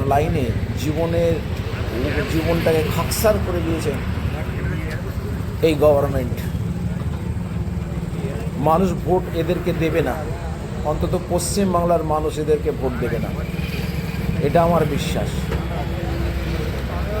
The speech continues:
তথ্য পালট করতে এসেছেন, তথ্য পালট করার চেষ্টা করছেন, বিজয়ের আশা করছেন। নিরাশ হয়ে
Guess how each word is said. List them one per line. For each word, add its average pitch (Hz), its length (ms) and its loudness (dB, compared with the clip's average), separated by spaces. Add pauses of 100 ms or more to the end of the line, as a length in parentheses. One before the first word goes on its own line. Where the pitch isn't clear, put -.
(400)
তথ্য 190 320 4
পালট 180 300 4 (160)
করতে 175 240 0
এসেছেন, 165 360 0 (380)
তথ্য 147 120 2 (200)
পালট 151 300 2
করার 147 180 2 (100)
চেষ্টা - 340 0
করছেন, 180 280 0 (1200)
বিজয়ের 180 520 6
আশা 139 400 0
করছেন। - 580 -2 (1300)
নিরাশ 190 440 6
হয়ে 208 140 4